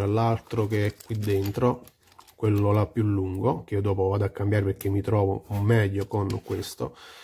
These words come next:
All'interno qua vediamo il foro che a mio avviso è molto grande, quindi credo che per uno svapo di guancia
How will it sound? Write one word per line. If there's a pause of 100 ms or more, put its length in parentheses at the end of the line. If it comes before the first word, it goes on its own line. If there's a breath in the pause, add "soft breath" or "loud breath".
(1000 loud breath)
All'interno
qua (420)
vediamo
il
foro (1300 soft breath)
che
a
mio
avviso
è
molto
grande,
quindi (600 loud breath)
credo
che
per
uno
svapo
di
guancia